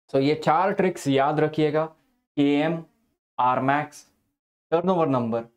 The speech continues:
और कैटालिटिक एफिशिएंसी कैलकुलेट करने के लिए। किससे? लाइनवीवर बर्क प्लॉट के या डबल रेसिप्रोकल प्लॉट के स्लोप्स और इंटरसेप्ट से। ठीक है,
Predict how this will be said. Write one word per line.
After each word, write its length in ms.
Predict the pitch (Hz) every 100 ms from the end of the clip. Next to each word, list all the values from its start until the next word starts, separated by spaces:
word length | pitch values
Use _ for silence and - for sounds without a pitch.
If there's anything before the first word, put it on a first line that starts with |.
| -
और 140 | 147
कैटालिटिक 420 | 170 127 127 123 131
एफिशिएंसी 580 | 120 127 113 120 -
कैलकुलेट 520 | 131 - 127 123 147 143
करने 260 | 139 135
के 80 | 139
लिए। 120 | 143 214 _ _ _ _ _
किससे? 460 | 208 208 - 196 202 - -
लाइनवीवर 720 | 127 135 139 147 147 175 185
बर्क 340 | 156 127 135 135
प्लॉट 240 | 127 117 -
के 80 |
या 120 | 113 113
डबल 300 | 123 190 196
रेसिप्रोकल 520 | 151 151 135 135 123
प्लॉट 340 | - 117 113
के 180 | - 120
स्लोप्स 760 | 120 - 135 139 143 143 - -
और 200 | 113 113
इंटरसेप्ट 520 | 117 101 110 - - -
से। 100 | -
ठीक 960 | _ _ _ _ _ _ _ _ 143
है, 120 | 233